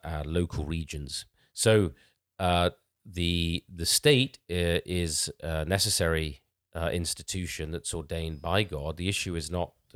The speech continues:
is the direction, it's a structure and direction issue again. So it's not about the state itself, it's about the direction that's, that the government of a given state, the elected government of a given state in our case,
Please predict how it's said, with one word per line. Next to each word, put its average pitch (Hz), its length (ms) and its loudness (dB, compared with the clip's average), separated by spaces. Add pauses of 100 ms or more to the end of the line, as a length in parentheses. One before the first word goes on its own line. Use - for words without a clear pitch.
is 82 240 -6
the 85 80 -6
direction, 80 560 -2
it's 73 160 -6
a - 40 -4
structure - 480 -4
and 80 100 -4
direction 80 440 -4
issue 73 280 -6
again. 69 340 -10
So - 140 -6
it's 78 180 -6
not 82 160 -2
about 82 400 -2 (120)
the 76 180 -10
state - 340 -4
itself, 85 480 -4
it's - 160 -12
about 78 380 -6
the 76 80 -14
direction 80 680 -4
that's, - 340 -8 (320)
that 82 260 -2
the 85 60 -10
government 110 760 4 (380)
of 87 160 0
a 85 80 -2
given 78 300 -4
state, 76 540 -4 (520)
the 85 100 -4
elected 85 400 0
government 80 380 -2
of 73 100 -4
a 78 60 -8
given 78 260 -4
state 80 400 -4
in 73 100 -8
our 78 200 -2
case, - 400 -8